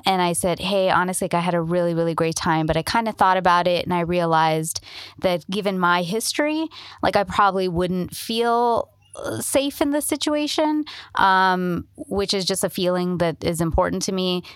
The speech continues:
But, like, n-, that's not saying you're wrong or anything. It's just, it's not a fit for me. Um, and then, you know, he, of course, tried to justify for a bit. And, and I was like, "N-, hey, completely hear you.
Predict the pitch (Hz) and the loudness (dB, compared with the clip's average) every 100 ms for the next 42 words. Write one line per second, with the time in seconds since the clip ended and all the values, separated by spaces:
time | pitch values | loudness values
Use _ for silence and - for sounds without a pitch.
0 | _ - 175 - 170 165 - 175 170 180 | _ 0 0 2 0 -2 -6 -6 0 0
1 | - 196 - - 175 170 170 - 165 170 | 2 0 0 0 0 0 -2 -4 -2 0
2 | 165 160 160 170 165 165 160 160 160 160 | 2 0 0 2 4 4 2 0 0 2
3 | 190 196 170 180 170 165 - 180 156 - | 0 -2 -2 0 0 -2 -2 -2 -2 -6
4 | - - - 170 - 170 156 - 190 - | -8 -10 -6 -4 0 0 0 -4 -4 -4
5 | - 185 156 165 165 175 - - - - | -4 -2 -2 -2 -4 -6 -12 -18 -8 0
6 | 175 170 160 160 160 _ _ - 196 185 | 2 4 2 0 -4 _ _ -2 0 0
7 | 180 175 170 - 196 196 165 165 170 190 | 0 0 -2 -4 -4 -2 0 0 -2 -2
8 | 180 165 165 - 180 165 175 160 - 160 | -2 -2 -2 0 -2 2 0 0 0 -2
9 | - _ - - 208 185 202 180 175 - | -4 _ -10 -2 -2 0 2 2 2 0
10 | 170 160 165 165 - - - - - 175 | 0 2 2 0 -2 -14 -20 -6 0 2
11 | 170 165 165 165 160 - - - 180 180 | 2 2 0 0 -2 -4 -4 -2 0 2
12 | 170 175 170 170 - - 87 - - - | 2 2 0 -2 -6 -4 -4 -4 -4 -2
13 | 180 156 - - 190 190 202 196 185 175 | 0 -2 -6 -8 -4 -2 -2 -2 0 0
14 | 170 160 160 | 0 0 -2